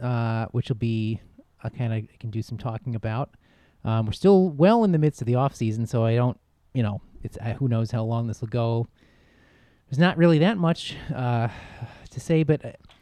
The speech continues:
well, I, as I, I think as I said whenever the, uh, last year, I, I do kinda like the idea of this show being heavily, uh, centric or having more episodes <laughs> when they're actually not playing.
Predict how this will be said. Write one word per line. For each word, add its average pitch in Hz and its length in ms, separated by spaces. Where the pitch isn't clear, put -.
well, 220 340
I, 175 120
as 160 220
I, 156 340
I 113 80
think 151 180
as 120 100
I 117 100
said 110 360
whenever 110 340
the, 101 120
uh, 110 140
last 104 340
year, 107 200
I, 101 160
I 143 40
do 220 140
kinda 202 260
like 165 240
the 139 100
idea 123 340
of 107 80
this 120 160
show 123 360
being 113 260
heavily, 107 540
uh, 98 300
centric 156 460
or 127 120
having 135 280
more 135 180
episodes 131 480
<laughs> - 0
when 131 100
they're 113 140
actually 113 300
not 120 260
playing. 131 440